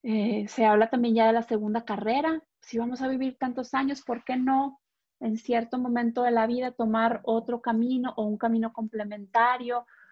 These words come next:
estudiar algo más y, y cambiar de rumbo? El emprendimiento también es un tema que va a tomar fuerza.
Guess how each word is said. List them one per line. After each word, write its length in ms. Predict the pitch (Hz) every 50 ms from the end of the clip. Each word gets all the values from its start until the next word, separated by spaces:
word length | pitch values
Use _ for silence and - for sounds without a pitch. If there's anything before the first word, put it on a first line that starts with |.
| _ _ _ _ _ _ -
estudiar 520 | - - - - 247 233 226 233 226 214
algo 260 | 214 208 202 196 202 202
más 720 | 196 202 214 226 240 247 247 247 247 247 247 - - _ _ _ _ _ _ _ _ _ _ _ -
y, 760 | 233 208 208 208 202 202 202 202 202 202 208 208 - - - -
y 160 | - - 214
cambiar 520 | - - - 202 196 196 208 214 208 202
de 100 | 202 214
rumbo? 600 | 202 214 226 240 269 269 254 240 254 285 320 - _ _ _ _ _ _ _ - - - - _ - - - _ _ _ _ - - - - _ _ _ _ _ _ - - _ _ _ _ _ _ _ _ _ _ _ _ _ _ _
El 160 | - 226 214 226
emprendimiento 880 | 220 202 226 220 208 202 196 202 196 208 233 269 294 311 311 311 - 269
también 380 | - 240 226 220 226 214 208
es 160 | 214 214 -
un 100 | 233 214
tema 640 | 220 - 220 220 208 214 214 214 214 208 196 190 190 _
que 80 | -
va 100 | 220 202
a 60 | 196
tomar 300 | 196 208 202 202 196 214
fuerza. 800 | - - - 247 247 262 269 269 262 - - 240 220 220 220 226